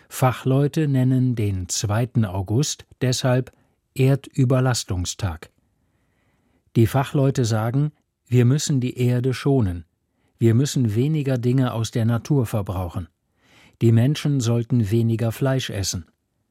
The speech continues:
Stattdessen sollten sie mehr Gemüse essen. Die Menschen sollten weniger fliegen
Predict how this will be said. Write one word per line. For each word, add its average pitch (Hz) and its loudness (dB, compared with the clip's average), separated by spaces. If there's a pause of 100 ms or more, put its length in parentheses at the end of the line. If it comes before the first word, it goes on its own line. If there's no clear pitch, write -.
(500)
Stattdessen 127 0
sollten 117 0
sie 113 0
mehr 110 2
Gemüse 120 2
essen. 98 -6 (880)
Die 110 2
Menschen 135 2
sollten 113 -2
weniger 117 0
fliegen 131 -2